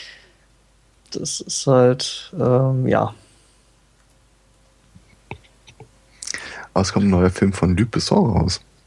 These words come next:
Speaker 1: Mhm.
Speaker 2: Dem schönen Namen Lucy. Ich hab einen Trailer gesehen. Der
Speaker 1: Ja, ich hab den Trailer gesehen und ich muss sagen, da bin ich echt gespannt drauf.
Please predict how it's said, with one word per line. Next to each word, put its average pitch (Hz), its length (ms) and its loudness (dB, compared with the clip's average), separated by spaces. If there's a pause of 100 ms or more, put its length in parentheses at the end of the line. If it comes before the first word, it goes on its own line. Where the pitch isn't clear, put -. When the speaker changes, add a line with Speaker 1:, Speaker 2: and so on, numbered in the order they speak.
(600)
Speaker 1:
Mhm. 120 320 4 (340)
Speaker 2:
Dem 98 200 0
schönen 120 680 2
Namen 104 480 4
Lucy. 165 440 0 (600)
Ich - 80 -4
hab - 60 4
einen 127 80 0
Trailer 127 260 2
gesehen. 87 420 -2 (160)
Der 117 160 2
Speaker 1:
Ja, 139 280 4
ich 175 160 -2
hab 175 100 -8
den 170 340 2
Trailer 147 320 2
gesehen 147 420 2
und 127 200 -2
ich 139 100 -4
muss 135 160 -4
sagen, 135 340 0
da 220 160 -6
bin 214 140 -8
ich 202 120 -10
echt - 120 -10
gespannt - 320 -8
drauf. - 120 -10